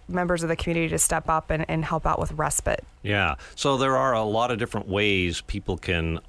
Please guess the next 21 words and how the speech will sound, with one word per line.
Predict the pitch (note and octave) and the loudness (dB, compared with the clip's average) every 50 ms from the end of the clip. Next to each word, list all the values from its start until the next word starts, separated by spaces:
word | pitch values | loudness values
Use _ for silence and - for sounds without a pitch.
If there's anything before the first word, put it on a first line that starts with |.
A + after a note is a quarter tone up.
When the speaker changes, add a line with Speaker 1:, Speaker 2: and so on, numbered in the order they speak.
| - - | -6 -2
Speaker 2:
offer, | F#2 G2 A2 - - - G2+ F2+ F2 F2 F2+ - - | 0 0 0 0 0 0 0 2 2 2 0 0 -2
<laughs> | - - C3+ A2 F2+ D#2+ - - - - - - - | -2 0 0 0 0 -2 -6 -12 -16 -14 -16 -12 -4
uh, | - F#2 F#2 E2+ D#2+ E2 D#2+ - - - - - - - - - - - - - | 0 0 2 2 2 2 0 0 -4 -10 -20 -20 -20 -20 -20 -20 -20 -20 -12 -4
this | G#2+ A2+ G2 - - - - - | -2 -2 0 0 -2 -4 -6 -6
service, | - - - D3+ D3+ D3 F#2+ F2+ E2 - - | -4 -2 0 0 0 0 0 0 0 0 0
this, | F#2+ F2+ - - - | 0 0 -2 0 0
um, | F#2+ F2 F2 F2 F2 E2+ E2+ F2 F2 F2 F2 F2+ | 0 2 2 2 2 2 0 0 0 -2 -4 -6
Speaker 1:
Mm-hmm. | - - - - - | -10 -14 -16 -14 -8
Speaker 2:
you | - A#2 | -6 -4
know, | F#2 D#2+ - - - - - - - - - - - - - - | -4 -4 -6 -8 -12 -20 -20 -20 -20 -20 -20 -20 -20 -20 -14 -6
support | - - D#3+ - - - F3+ E3 A#2+ E2+ D#2+ - - - - - | -2 -2 -2 -2 0 0 2 2 2 0 0 -4 -12 -12 -10 -4
to | - - G#2+ | 0 0 2
our | F#2 F2+ F2 | 2 2 2
community. | - - F#2 F#2 F2 E2+ D#2+ D#2 D2 D2+ D2+ E2 E2 - - - - - - - - - - - | 0 0 0 2 2 2 2 2 2 2 0 0 -2 -4 -14 -20 -20 -20 -20 -20 -20 -20 -14 -12
Speaker 1:
Absolutely. | G3+ F#3+ G2+ - - A2 G#2+ | -10 -10 -8 -4 -2 0 2
Speaker 2:
And | G#2+ A2+ | 2 2
you | A2 | 2
guys | G#2 A2+ G#2+ G2 - - - | 2 2 2 0 -2 -2 0
offer | G2 G#2 G#2+ - G#2+ G2+ | 0 0 0 0 0 0
that. | G2 F#2+ F#2 F#2+ - - | 2 2 2 0 0 -2
And, | G2 F2+ | -2 -2